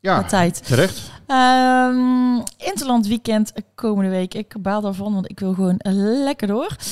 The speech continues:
Speaker 2: Maar om het Interland weekend door te komen, ga ik even reclame maken. Eh, onze luisteraars kunnen dan, eh, misschien, eh, luisteren of kijken naar een gesprek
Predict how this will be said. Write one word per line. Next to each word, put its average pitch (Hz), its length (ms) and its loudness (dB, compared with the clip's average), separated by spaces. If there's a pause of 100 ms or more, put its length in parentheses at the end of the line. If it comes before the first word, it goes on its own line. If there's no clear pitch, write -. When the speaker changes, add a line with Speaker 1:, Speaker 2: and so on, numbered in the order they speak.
(260)
Speaker 2:
Maar 240 200 2
om 269 120 0
het 269 140 2
Interland 269 400 0
weekend 220 480 -4
door 226 200 -4
te 277 120 -12
komen, 226 560 0
ga 208 80 -4
ik 202 140 -6
even 202 220 -2
reclame 220 380 -2
maken. 196 440 -2
Eh, 180 300 -2
onze 208 260 -6
luisteraars 196 540 -6
kunnen 175 280 -6
dan, 170 300 -6
eh, 170 160 -6
misschien, 170 460 -4
eh, 165 180 -4
luisteren 170 380 -4
of - 180 -10
kijken 202 360 -4
naar 180 160 -4
een 175 80 -6
gesprek 208 440 -6